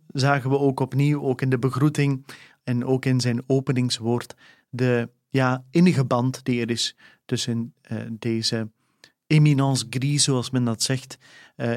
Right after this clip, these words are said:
van het, eh, kardinaalscollege de deken van het college en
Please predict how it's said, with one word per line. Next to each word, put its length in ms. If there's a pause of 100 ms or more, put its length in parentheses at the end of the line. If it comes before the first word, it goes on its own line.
van 420
het, 340
eh, 140
kardinaalscollege 1080 (400)
de 260
deken 580 (240)
van 180
het 120
college 480 (100)
en 340